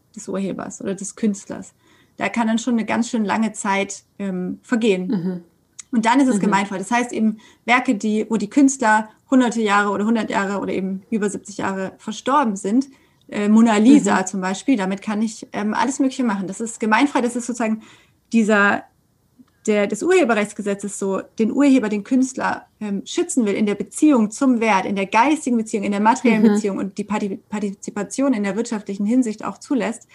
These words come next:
Speaker 1: das hört eben siebzig Jahre nach dem Tod auf. Und da soll die ganze Gesellschaft an dieser Kreation teilhaben.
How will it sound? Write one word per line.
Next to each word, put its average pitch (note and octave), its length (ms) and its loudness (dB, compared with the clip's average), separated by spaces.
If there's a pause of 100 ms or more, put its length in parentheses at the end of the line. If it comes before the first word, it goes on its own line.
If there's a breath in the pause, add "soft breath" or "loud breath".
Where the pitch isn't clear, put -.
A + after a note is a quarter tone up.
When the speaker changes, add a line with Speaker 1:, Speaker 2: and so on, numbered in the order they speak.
(500 soft breath)
Speaker 1:
das A3 160 -2
hört D4 280 2 (200)
eben A#3+ 260 4
siebzig C4 240 -2
Jahre A3+ 220 2
nach G#3 180 0
dem G#3 160 -4
Tod G#3+ 300 -4
auf. - 440 -4 (520 soft breath)
Und A#3+ 140 2
da A#3+ 100 4
soll C#4 160 2
die C4 120 0
ganze E4+ 380 0
Gesellschaft B3 560 0
an A3+ 100 -2
dieser A3 180 -2
Kreation G#3+ 680 -4
teilhaben. G3 720 -4